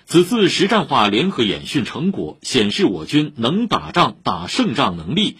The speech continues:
有了很大提升。第一，表明我军大体系支撑下的联合作战能力有很大提升，这是我军首次环绕整个台岛组织联合海空演训，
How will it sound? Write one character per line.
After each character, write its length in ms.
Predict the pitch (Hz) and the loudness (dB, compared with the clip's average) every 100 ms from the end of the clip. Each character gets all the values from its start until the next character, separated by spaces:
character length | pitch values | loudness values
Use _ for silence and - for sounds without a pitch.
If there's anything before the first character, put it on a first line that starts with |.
| - | -6
有 220 | 110 85 | -2 -2
了 100 | 90 | -4
很 280 | - 107 - | -6 -8 -4
大 220 | 175 131 | 0 0
提 200 | - - | -2 -12
升。 260 | - 107 - _ _ _ _ _ _ _ _ _ | -4 -4 -4 _ _ _ _ _ _ _ _ _
第 180 | 143 101 | 0 2
一， 220 | 113 131 _ _ - - | 0 -2 _ _ -20 -6
表 180 | - 160 | 2 4
明 220 | 151 214 | 6 4
我 160 | 127 113 | 4 2
军 220 | 196 190 | 2 0
大 260 | 196 226 151 | 2 0 0
体 220 | - 82 | -4 -6
系 180 | 165 135 | 0 0
支 140 | - | 0
撑 160 | 165 185 | -2 -2
下 180 | 143 | -2
的 140 | 98 95 | -2 -2
联 240 | 92 196 | 0 0
合 180 | 208 147 | 0 -2
作 160 | 170 123 | -2 -2
战 160 | 87 | -4
能 180 | 78 113 | -6 -2
力 200 | 175 95 | -2 -2
有 220 | 98 104 135 | 0 0 0
很 240 | - - | -4 -6
大 220 | 131 87 | -2 -2
提 180 | - - | -4 -8
升， 240 | - 107 - _ _ _ - - - | -4 -4 -8 _ _ _ -20 -20 2
这 100 | 175 | 4
是 120 | 151 | 6
我 160 | 117 110 | 4 6
军 260 | 156 160 | 4 2
首 280 | - 127 123 | 2 2 2
次 200 | 156 170 | 2 2
环 240 | - 104 | 2 -2
绕 200 | 156 139 | 2 2
整 180 | 104 101 | 2 -2
个 100 | 107 | -2
台 300 | 110 113 190 | -2 -2 -2
岛 260 | 127 80 92 | -2 -4 -6
组 220 | - 85 | -6 -4
织 100 | 123 | -2
联 240 | 107 170 | 0 0
合 200 | 202 139 | 0 -2
海 260 | - 87 71 | -4 -6 -8
空 200 | - 175 | -6 -4
演 200 | 107 78 | -4 -6
训， 320 | - 170 - | 2 2 2